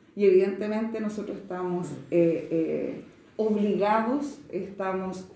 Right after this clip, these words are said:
tenemos que estar comprometidos desde esta idea de bien común, que es lo único que debe movernos, en que esa prestación, en que esa,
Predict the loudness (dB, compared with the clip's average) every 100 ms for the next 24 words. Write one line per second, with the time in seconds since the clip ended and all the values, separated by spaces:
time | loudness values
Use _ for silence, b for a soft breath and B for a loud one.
0 | B 4 6 6 4 0 -2 -2 -2 -2
1 | -2 0 0 2 0 -2 0 0 2 0
2 | 0 -2 4 4 4 4 4 2 -4 -4
3 | 2 4 4 2 4 4 4 4 2 4
4 | 4 4 2 0 -2 -2 -2 0 0 0
5 | -2 -4 -8 B B B -4 2 4 4
6 | 4 2 2 0 -4 -4 2 4 4 2
7 | -2 0 2 2 2 -2 2 4 4 0